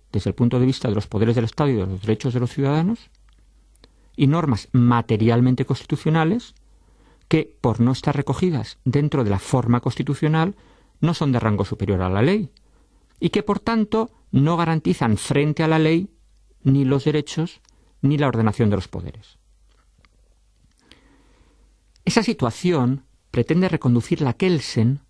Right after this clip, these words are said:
al introducir de nuevo como Lavand un doble concepto de constitución y junto al formal, que ya hemos visto que postula, uno material. Sería constitución en sentido material la norma jurídica cuyo contenido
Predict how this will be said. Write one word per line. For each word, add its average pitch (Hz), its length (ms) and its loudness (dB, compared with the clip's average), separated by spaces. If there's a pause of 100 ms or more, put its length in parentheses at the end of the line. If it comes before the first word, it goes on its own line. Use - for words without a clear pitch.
(320)
al 135 160 0
introducir 139 720 0 (1700)
de 143 140 2
nuevo 196 320 2
como 127 180 2
Lavand 175 360 0
un 143 260 2
doble 180 320 0
concepto - 640 -4 (260)
de 113 100 0
constitución 143 680 -2 (160)
y 127 120 -2
junto 170 540 0
al 131 140 2
formal, 185 500 0 (280)
que - 100 -6
ya - 80 -2
hemos 110 180 0
visto 123 280 -4
que 120 100 -2
postula, 202 500 -2 (300)
uno 160 200 2
material. 98 520 -2 (840)
Sería 165 600 0 (180)
constitución - 560 -2
en 139 60 0
sentido 120 340 -2
material 143 520 0 (380)
la 120 200 2
norma 170 360 2
jurídica 160 560 0
cuyo 165 320 -2
contenido 156 580 0